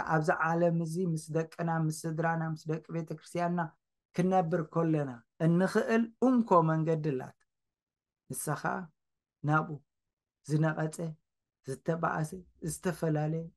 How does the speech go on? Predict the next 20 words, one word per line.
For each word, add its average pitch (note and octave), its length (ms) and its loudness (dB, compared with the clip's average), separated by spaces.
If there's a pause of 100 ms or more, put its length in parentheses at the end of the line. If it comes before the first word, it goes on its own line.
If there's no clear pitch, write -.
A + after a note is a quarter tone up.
(240)
ዝሓረቐ፣ D#3 440 -2 (140)
ዝተቆጠዐ D#3+ 640 -8 (640)
ኣብ D#3 160 -2
ሓደ G#3 400 0
ማኣዲ D3 400 -4
ኮንካ C3 300 -10 (680)
ነቲ E3+ 280 2 (100)
እግዚኣብሔር C#3+ 720 -4
ዘዳልዎ፣ C3 560 -10 (220)
ነቲ D#3 260 -2
እግዚኣብሔር D#3+ 600 -2
ዝሓስቦ፣ C#3 480 -12 (100)
ነቲ D3 240 -6
እግዚኣብሔር E3 680 -6 (640)
ኣብ D#3 140 4
ዘመንና C3+ 440 -2 (100)
ዝገብሮ B2 440 -10 (120)
ክንገብር C3+ 580 -6 (560)
ድልዋት D3 420 2
እዩ። - 140 -20